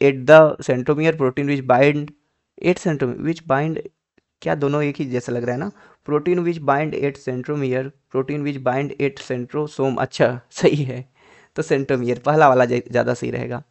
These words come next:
In which pair of the chromosome, अ, डाउन सिंड्रोम क्यों होता है, तो डाउन सिंड्रोम ट्राइसोमी की वजह से होता है, ट्वेंटी फर्स्ट क्रोमोसोम की वजह से ना। न्यूक्लिक एसिड किसका पॉलीमर है, तो nucleic acid is the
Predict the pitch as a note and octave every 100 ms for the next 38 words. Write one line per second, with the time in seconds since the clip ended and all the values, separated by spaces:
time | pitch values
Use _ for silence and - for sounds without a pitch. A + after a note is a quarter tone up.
0 | - _ _ _ F3 G#3 G#3 G3 G#3 -
1 | D#3 D#3+ E3+ E3 E3 E3 D#3 D#3 D3+ D#3+
2 | E3 G3+ _ _ _ _ D3+ D3+ C#3 D3
3 | F3 F#3+ F3 E3 E3 E3 _ F3+ F3 D3+
4 | E3+ F3 F3+ C#3+ D3 D3+ C#3+ D3+ D#3 D3
5 | C#3+ C#3 C#3+ C#3 D3 C#3+ C#3 C#3 C3 D#3
6 | D#3 D3 C3 D3 - - D#3 - C3 B2+
7 | B2 B2+ B2 B2 A#2+ A#2+ B2+ D#3 - _
8 | _ _ _ _ _ _ _ _ _ _
9 | _ _ _ _ _ _ _ _ _ _
10 | _ _ E3 F3+ G#3 G#3 F#3+ G#3 G3+ F3+
11 | - F#3+ F3+ F3 F3 F3+ F#3 F3 E3 E3+
12 | E3+ E3+ E3+ D#3+ D#3